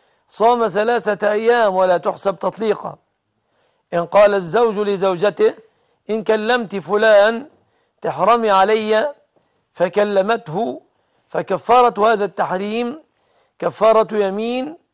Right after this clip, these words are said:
إطعام عشرة مساكين، إن عجز صام ثلاثة أيام، ذلك لقول الله تعالى: "يا أيها النبي لم تحرم ما أحل الله لك"،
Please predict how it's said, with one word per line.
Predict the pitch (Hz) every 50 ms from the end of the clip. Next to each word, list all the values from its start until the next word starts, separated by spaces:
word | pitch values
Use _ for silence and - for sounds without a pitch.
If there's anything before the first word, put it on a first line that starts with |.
| _ _ _ _ _ _ -
إطعام | 196 - - 196 202 202 202 196
عشرة | 185 185 202 208 196 - 202 214 233 247 233 208 214
مساكين، | 202 202 196 156 190 202 196 185 - 202 214 220 226 240 277 311 320 _ _ _ _ _ _ _ _ _ - 214
إن | 214 214 202
عجز | 190 208 226 202 226 233 233 240 240 - - _ _ _ _ _
صام | - - 196 214 226 220 208 196
ثلاثة | 175 - 190 190 196 220 226 202 196 202 175 - 208
أيام، | 214 196 208 214 208 180 160 151 151 156 185 _ _ _ _ _ _ _ _ _ _ - 185
ذلك | 185 190 185 180 185 180 -
لقول | 185 180 185 - - 208 208 202
الله | 196 196 196 196 190 185
تعالى: | 180 - - 175 185 202 220 220 220 220 220 214 202 - _ _ _ _ _ _ _ _ _ _ _ -
"يا | 185 202 214
أيها | 208 208 214 233 226 220
النبي | 220 220 220 220 208 220 254 240 226
لم | 202 196 196 185 180 175
تحرم | 165 185 160 - 190 214 208 190 185 220 240 220 208 185
ما | 185 185 180 180 185
أحل | 165 170 214 214 202
الله | 196 196 208 214 190 196
لك"، | 208 233 262 226 _ _